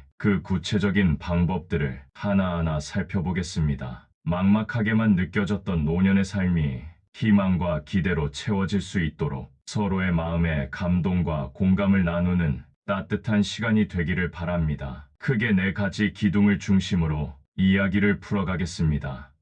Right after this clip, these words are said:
마음의 홀로서기, 관계의 홀로서기, 생활의 홀로서기, 그리고 의미의 홀로서기입니다. 자,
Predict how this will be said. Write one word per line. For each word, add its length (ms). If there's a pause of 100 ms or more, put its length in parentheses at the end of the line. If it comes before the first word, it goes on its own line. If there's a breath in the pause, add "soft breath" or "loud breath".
(120)
마음의 440
홀로서기, 800 (240)
관계의 480
홀로서기, 800 (260)
생활의 460
홀로서기, 840 (220)
그리고 640
의미의 400
홀로서기입니다. 1200 (160)
자, 460